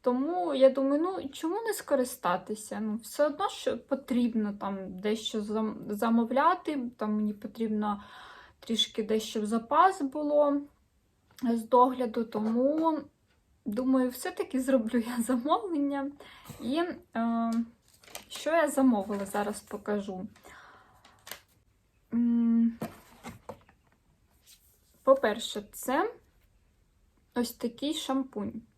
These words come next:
А, це в нас доктор Санте, е, серія із, е, вибачаю, щось в горлі. <clears throat> А, з чорний, із,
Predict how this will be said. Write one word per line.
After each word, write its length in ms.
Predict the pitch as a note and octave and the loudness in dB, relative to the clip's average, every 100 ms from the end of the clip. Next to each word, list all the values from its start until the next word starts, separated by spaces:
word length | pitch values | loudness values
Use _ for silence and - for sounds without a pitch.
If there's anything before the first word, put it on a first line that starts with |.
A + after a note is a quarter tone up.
| _ - - - - - | _ -20 -20 -20 -20 -2
А, 280 | B3 B3 B3 | 4 4 4
це 260 | A#3+ F4 F#4+ | 0 -4 -2
в 40 | |
нас 180 | E4 C4 | -2 4
доктор 420 | B3+ C4+ - B3 | 6 6 4 -8
Санте, 840 | - - F4 A4+ A4 - F#4+ F#4 F#4 _ _ _ _ _ - | -6 -4 -2 -2 -6 -4 -2 -2 -6 _ _ _ _ _ -8
е, 280 | A3+ A#3 A#3+ | -2 0 0
серія 680 | A#3+ - D4 D4 C#4 C4 | -4 -2 0 2 4 4
із, 640 | B3 - A#3+ C4 B3 A3+ - | 4 -2 -4 -2 -2 -4 -2
е, 420 | A#3 A#3 A3+ G#3 - _ _ _ _ _ _ _ _ _ _ _ _ _ _ _ _ _ _ _ _ _ _ _ - - - | 0 0 -2 -4 -10 _ _ _ _ _ _ _ _ _ _ _ _ _ _ _ _ _ _ _ _ _ _ _ -20 -20 -14
вибачаю, 460 | A3 G#3 G3+ G3 | -12 -10 -10 -10
щось 280 | G3 G#3+ - | -12 -14 -8
в 40 | |
горлі. 300 | A3 G3 G3+ G3+ - - | -6 -4 -6 -8 -12 -8
<clears throat> 300 | D#4 C#4 A#3 - _ - - - - - - - - _ _ _ _ | -4 -2 -4 -8 _ -20 -20 -20 -20 -20 -20 -20 -20 _ _ _ _
А, 540 | - C4 B3+ B3+ B3+ B3+ | -2 2 2 0 -2 -6
з 460 | - - D4+ D#4+ | -8 -4 0 0
чорний, 920 | - - D4 E4 A4 A4 G#4 G4+ - - _ _ _ _ _ _ _ _ _ _ _ | -2 -6 -2 0 0 -2 -6 -8 -14 -20 _ _ _ _ _ _ _ _ _ _ _
із, 760 | - B3 C#4 D4+ D4 C#4+ - - | -8 -4 -2 -4 -8 -16 -20 -12